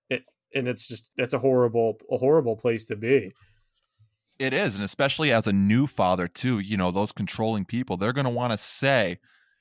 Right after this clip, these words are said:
Speaker 2: "You need to do this with your kid. You need to do that. Why are you, why are you being the way you are with your kid? I wasn't like that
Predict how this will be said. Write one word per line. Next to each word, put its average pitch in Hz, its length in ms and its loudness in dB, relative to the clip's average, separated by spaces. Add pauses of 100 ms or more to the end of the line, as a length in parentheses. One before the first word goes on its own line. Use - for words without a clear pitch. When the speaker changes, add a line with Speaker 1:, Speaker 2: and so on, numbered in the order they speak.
(100)
Speaker 2:
"You 143 340 2
need 175 200 4
to 120 60 2
do 123 180 2
this 143 200 -2
with 104 160 -6
your 85 120 -6
kid. 80 380 -8 (140)
You 120 320 0
need 151 280 0
to 120 80 -2
do 113 200 2
that. 104 320 2
Why 107 280 2
are 147 80 2
you, 135 560 0 (800)
why 131 560 0
are 156 160 2
you 127 640 -2 (160)
being 120 400 4
the 104 80 0
way 104 140 2
you 104 220 0
are 107 180 4
with 92 180 -4
your 98 140 -2
kid? 107 240 -2
I 113 160 2
wasn't 147 440 -2
like 110 280 0
that 110 340 4